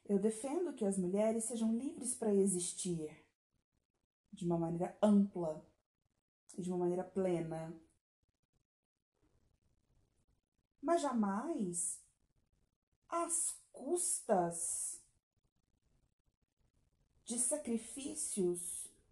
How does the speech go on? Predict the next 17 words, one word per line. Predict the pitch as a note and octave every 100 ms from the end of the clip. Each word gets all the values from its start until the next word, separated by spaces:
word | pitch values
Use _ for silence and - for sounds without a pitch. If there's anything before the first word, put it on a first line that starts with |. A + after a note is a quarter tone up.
| _ _ _ _ _ _
dos | - C#4 C#4
homens. | D#4 C#4+ F3 E3 F#3+ - - - _ _
Tipo, | - F#4+ F4 - F3 - _ _ _ _ _ _ _ _ _ _ -
eu | B3+
não | A#3+ A#3+
acredito | A#3 A3+ F#3+ D#4 F#4+ C#4
que | A#3
as | G3+
mulheres | F#3 G3 G#3 F#3+ F#3 - - - _ _ _ _ _ _ _
mereçam | G3 F#3+ G3+ A3 G#3 - G3
estar | F3+ - F3+ F3+
mais | F#3 F3+ F3 -
presentes | F#3 F3 F#3 A3 A#3 G#3
no | F#3
mercado | F#3 F3 - F#3+ F3
de | F3
trabalho | F#3 F3 E3+ F3 G#3 F#4